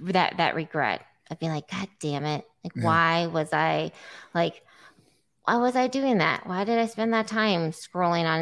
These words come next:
Speaker 1: Instagram? Why did I spend that time, like, worrying about that shit instead
Speaker 2: Mm-hmm.
Speaker 1: of having time with those I love?" Why
Speaker 2: Right.
Speaker 1: was I on James's podcast? Like, why did I do that?
Speaker 2: <laughs>
Speaker 1: You know,
Speaker 2: Wasted an hour of my life.
Speaker 1: Why was that?
Speaker 2: Yeah.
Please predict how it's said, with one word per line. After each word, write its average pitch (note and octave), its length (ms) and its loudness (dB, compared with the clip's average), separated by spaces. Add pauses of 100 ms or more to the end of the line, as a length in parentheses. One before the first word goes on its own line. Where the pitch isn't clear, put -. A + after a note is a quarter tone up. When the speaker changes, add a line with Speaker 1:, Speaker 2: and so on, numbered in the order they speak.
Speaker 1:
Instagram? D3+ 480 -2
Why D#3+ 160 0
did G3+ 120 0
I A3 120 2
spend G#3+ 320 -4
that G#3+ 180 -2
time, G3 360 -2
like, F3+ 140 -6
worrying F3+ 720 2
about D3+ 340 2
that C#3 220 2
shit B2+ 480 0
instead D#3+ 320 -2
Speaker 2:
Mm-hmm. D#3+ 140 -2
Speaker 1:
of - 140 -16 (100)
having F#3 500 -2 (720)
time A3+ 240 -4
with A3+ 100 -4
those A#3 180 -2
I A#3+ 100 0
love?" - 360 -2 (540)
Why A#2 160 0
Speaker 2:
Right. G#3+ 80 2
Speaker 1:
was A#3 120 0
I B3+ 180 2
on B3 160 0
James's A#3+ 400 -2
podcast? G3+ 680 -6
Like, - 200 -8
why - 160 -6
did - 60 -4
I B3 100 -2
do A#3+ 160 -6
that? A3+ 420 -6
Speaker 2:
<laughs> G3+ 220 -2
Speaker 1:
You C3 100 2
know, D3 400 2
Speaker 2:
Wasted A3 380 0
an A3+ 100 0
hour A3 300 4
of G3 60 4
my F#3 120 4
life. C#2+ 540 0
Speaker 1:
Why E2 40 -2
was - 120 -4
that? - 240 -2
Speaker 2:
Yeah. E3 120 6